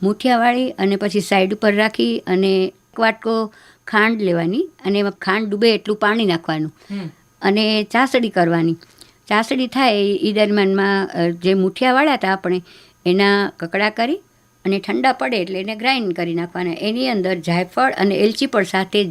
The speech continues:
Speaker 1: ગ્રાઇન્ડ કરવાના છે.
Speaker 2: હમ.
Speaker 1: અને અન્ય સાગર-, સામગ્રીમાં હું કે ખસખસ, ગુલાબની પાંદડી અને જાયફળ, એને જરૂર પડે તો મોળો માવો. મોળો માવો ઓપ્શનલ છે, કારણ કે એ તમે નાખશો ને તો બહુ નહીં ચાલે. અને જ્યારે મોળા-, મોળો માવો વઘાર કરશો ને તો ત્રણ ચાર દિવસ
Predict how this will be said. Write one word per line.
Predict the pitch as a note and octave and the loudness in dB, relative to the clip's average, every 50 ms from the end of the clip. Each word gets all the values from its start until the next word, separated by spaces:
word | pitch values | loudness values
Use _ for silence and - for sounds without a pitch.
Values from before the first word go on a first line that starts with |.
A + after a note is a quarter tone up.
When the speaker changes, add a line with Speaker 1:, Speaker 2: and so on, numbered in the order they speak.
| - - _ _ _ _ - E3 | -6 -12 _ _ _ _ -8 -4
Speaker 1:
ગ્રાઇન્ડ | D#3+ F3+ F3+ E3+ E3 | 0 0 2 0 0
કરવાના | E3+ - D#3+ D#3 D3+ D3+ D#3+ E3 | -2 -6 -6 -4 -2 -2 -2 -2
છે. | E3+ - C4 | -2 -4 -6
Speaker 2:
હમ. | C#4+ - - - - F3+ E3+ F#3+ | -8 -8 -12 -18 -16 -10 -4 -2
Speaker 1:
અને | A3+ A3+ | -2 -2
અન્ય | - G3 G3+ B3 D4+ D#4 | 0 0 0 0 0 0
સાગર-, | - - A#3+ A3+ G#3 G#3+ G#3 G#3 G3+ - | 0 0 0 0 0 -2 -2 -2 -2 -4
સામગ્રીમાં | D#3+ - G3 G3 G#3 G#3+ G#3 G3 G#3+ G#3+ G#3 G3+ G3 | -4 -4 -2 0 0 -2 -2 -2 -2 0 2 2 4
હું | F#3+ F#3 F3 - - | 4 4 2 0 -6
કે | G3 | -8
ખસખસ, | F#3 - - F#3+ G3 - - - C3 - - - - - - _ _ _ _ - | -6 -2 -2 -2 -2 -2 -2 0 0 0 0 -4 -14 -20 -20 _ _ _ _ -12
ગુલાબની | F#3+ E3 G3 G#3 G#3 G#3 G3 G3+ G3+ | -6 -2 0 2 2 2 0 -2 -6
પાંદડી | G3 - G3+ F3+ F#3 G3+ G3 A3+ C4+ D#4 D4+ D4 - _ - | -4 -2 -2 0 0 -2 -2 -4 -4 -4 -6 -8 -10 _ -2
અને | F#3+ G#3 G#3 G#3+ | 0 0 2 2
જાયફળ, | F#3+ G3 G#3 G3 F#3 F3 - D#3+ C#3+ C3+ - _ _ _ - C#4+ | 2 2 2 2 2 0 -2 -6 -6 -8 -10 _ _ _ -12 -6
એને | F#3 F#3+ F#3+ G#3 A3 G#3+ A3 A3 G#3+ | -2 -2 0 0 0 0 0 0 -2
જરૂર | E3+ - G#3 A3 A#3 B3+ B3+ | 0 2 2 2 2 0 -4
પડે | B3 - A#3 B3 B3+ B3 | -2 0 2 4 4 2
તો | B3 - A#3 A3 | 2 2 0 2
મોળો | G#3 G3 G3+ G#3 F#3 F3+ | 2 4 4 4 4 4
માવો. | F3+ F#3 F3+ F3 E3+ | 4 4 2 2 2
મોળો | D#3 D#3+ E3+ F#3+ A3+ C4 C4+ | 0 0 0 0 0 0 0
માવો | C4+ C#4 C4+ C4 C4 C4 C4 | 0 2 2 0 0 -2 -4
ઓપ્શનલ | - - A3+ A3+ - - - F3+ D#3 C#3+ | -6 -6 -8 -8 -8 -8 -6 -6 -6 -6
છે, | - - F3 | -8 -10 -6
કારણ | - A3 B3 C4+ C#4+ C#4 - - - - _ - | -2 -2 0 0 -2 -4 -8 -12 -20 -20 _ -6
કે | G3+ G#3+ - A#3+ B3 | -4 -2 -2 -2 -2
એ | |
તમે | A#3+ B3+ A#3+ B3 B3 | -2 -2 -2 0 2
નાખશો | B3 A#3+ C4 C#4 - - E4 D#4+ | 2 2 0 0 -2 -2 -2 -2
ને | C#4 B3 A3+ | -2 -2 -4
તો | - G#3+ A3 A3 A3+ A3+ | -4 -4 -4 -2 -2 -4
બહુ | F#3+ E3 G3 A3 A3 A3 | -4 -2 -2 0 0 2
નહીં | A3 A3 G#3 | 2 2 2
ચાલે. | - F3 D#3+ D#3+ D#3+ D3+ - _ - - - - _ _ _ | 0 0 -2 -2 -2 -4 -8 _ -20 -20 -20 -20 _ _ _
અને | - F#3+ G3+ G3+ | -2 0 0 0
જ્યારે | F3 G3 F#3+ F#3+ | 2 2 2 2
મોળા-, | F#3 E3+ E3+ F#3 G#3 A3 G#3+ | 2 2 4 4 4 2 2
મોળો | G3+ - F3+ F3+ F#3+ A3 A#3+ | 2 2 2 2 2 2 2
માવો | B3 B3 B3 B3 A#3+ A3+ | 0 2 2 2 2 2
વઘાર | G3 F#3 F#3 F3 C4+ C#4+ D#4 | 2 0 0 2 2 2 2
કરશો | D4+ C#4+ C#4+ C#4 - D4 C#4 | 2 -2 -4 -2 -2 -2 -2
ને | C4 | -2
તો | - A#3+ | -4 -4
ત્રણ | - - F#3+ G3+ G3+ | -4 -2 -2 -2 -2
ચાર | - A3 G#3+ | -2 -2 -2
દિવસ | G#3 G3 G#3 G#3 G#3 G3+ | -2 -4 -4 -6 -6 -8